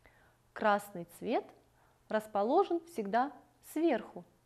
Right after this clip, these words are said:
потому что он самый важный. Зелёный свет иногда мигает. Это для того, чтобы было лучше видно. Он предупреждает:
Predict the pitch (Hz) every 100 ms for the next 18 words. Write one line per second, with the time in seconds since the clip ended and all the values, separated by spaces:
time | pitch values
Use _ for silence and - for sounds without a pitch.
0 | _ _ _ _ _ - 196 202 196 196
1 | - - 269 294 - - - - 226 320
2 | 370 349 214 196 180 175 170 - _ _
3 | _ _ _ _ _ - 175 185 165 165
4 | 285 403 - 262 185 - _ _ _ _
5 | _ _ 240 269 277 320 415 - - 202
6 | 175 185 180 180 - _ _ _ _ _
7 | _ _ - 220 - 220 180 - _ _
8 | _ _ _ _ 185 196 196 175 180 302
9 | - - _ _ - - 208 208 277 277
10 | 277 - 202 277 - - 254 240 185 180
11 | 170 _ _ _ _ _ _ _ _ _
12 | _ _ 202 294 392 - - 302 285 320
13 | 330 285 196 180 175